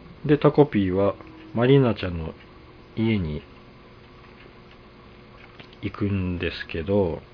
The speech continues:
まあ、なかなか荒れた家で。うん。もうあの、ふ-、ね、両親がうまくいってないんですよね。まあ、あの、当然というか、なんというか、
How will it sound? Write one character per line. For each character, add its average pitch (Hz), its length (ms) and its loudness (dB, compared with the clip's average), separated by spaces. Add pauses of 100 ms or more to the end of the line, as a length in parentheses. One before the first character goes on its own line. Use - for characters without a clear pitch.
(1500)
ま 139 380 8
あ、 123 40 6
な 117 140 2
か 123 100 2
な 117 100 2
か 107 160 6
荒 113 80 6
れ 127 100 6
た 92 140 -4
家 87 220 -4
で。 82 180 -6 (1000)
う 113 40 -4
ん。 95 260 -2 (1120)
も 139 140 6
う - 20 8
あ 110 40 6
の、 92 360 -2 (360)
ふ-、 135 260 4 (320)
ね、 175 180 0 (400)
両 123 240 6
親 95 260 -2
が 85 120 -4
う - 20 0
ま 110 120 2
く 95 120 -6
い - 40 -4
っ - 20 -20
て 95 100 -6
な 98 120 0
い 90 80 -2
ん 82 40 -4
で 76 60 -8
す - 120 -10
よ 101 40 -6
ね。 139 160 -4 (1400)
ま 98 440 0
あ、 90 60 -6
あ - 20 -2
の、 82 260 -6
当 127 240 6
然 117 160 4
と 123 100 2
い 110 60 4
う - 20 -2
か、 98 100 -4
な 95 100 -2
ん 95 100 -6
と 90 80 -6
い - 20 -4
う 82 40 -8
か、 82 200 -8